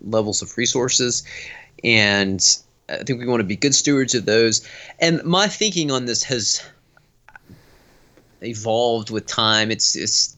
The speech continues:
I think, gotten some texture. Um, and sure, there are churches that are meeting under mango trees in places in the world, and they're preaching the gospel.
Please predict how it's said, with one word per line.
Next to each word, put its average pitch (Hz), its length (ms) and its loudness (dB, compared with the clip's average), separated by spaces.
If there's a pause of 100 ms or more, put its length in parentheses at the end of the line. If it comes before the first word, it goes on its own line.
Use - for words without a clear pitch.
I 110 40 -6
think, 92 300 -6 (500)
gotten 104 240 2
some 95 160 -8
texture. - 680 -2 (440)
Um, 101 440 2 (140)
and 156 240 2
sure, 185 240 2
there 131 180 4
are 131 140 4
churches 135 440 -6
that 117 120 -2
are 110 80 -2
meeting 113 480 -6 (160)
under 113 200 0
mango 104 380 2
trees 85 460 -2
in 101 100 -10
places 92 880 0
in 95 140 -2
the 92 80 0
world, 90 460 0
and 104 120 -2
they're 92 80 2
preaching 135 340 2
the 120 60 0
gospel. 101 640 0